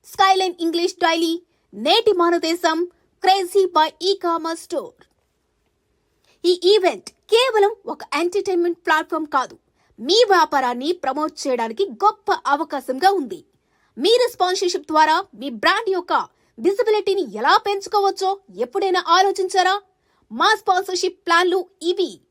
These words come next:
సిల్వర్ ప్లాన్‌లో మీ బ్రాండ్ను ఇరవై నాలుగు గంటల పాటు ప్రమోట్ చేయబడుతుంది. గోల్డ్ ప్లాన్‌లో మీ వ్యాపారానికి మూడు రోజుల వీడియో ప్రచారం మరియు పదిహేను రోజుల ఉచిత డిజిటల్ మార్కెటింగ్ సేవలు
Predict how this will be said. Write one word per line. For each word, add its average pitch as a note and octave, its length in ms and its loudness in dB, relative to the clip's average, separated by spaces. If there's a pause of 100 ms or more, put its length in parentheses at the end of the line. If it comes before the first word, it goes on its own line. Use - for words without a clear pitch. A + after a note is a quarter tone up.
(760)
సిల్వర్ A#4 460 2
ప్లాన్‌లో F4+ 300 2 (240)
మీ C#4+ 80 -8 (180)
బ్రాండ్ను F#4 400 0 (140)
ఇరవై G4 280 -2
నాలుగు E4+ 260 -4
గంటల D#4 320 -6
పాటు D4 200 -2 (120)
ప్రమోట్ D#4+ 320 -6 (100)
చేయబడుతుంది. D4 640 -8 (800)
గోల్డ్ A4+ 460 2
ప్లాన్‌లో D#4 300 2 (220)
మీ A3+ 80 -8 (140)
వ్యాపారానికి E4 600 0 (160)
మూడు B4 300 4
రోజుల G4 260 -4 (100)
వీడియో D#4+ 220 -4 (100)
ప్రచారం D#4 360 -6 (220)
మరియు C#4+ 240 -2 (160)
పదిహేను G#4 520 0
రోజుల F4 260 -2 (480)
ఉచిత A4 220 0 (180)
డిజిటల్ F4 420 -2
మార్కెటింగ్ F4 540 0
సేవలు D#4 260 -2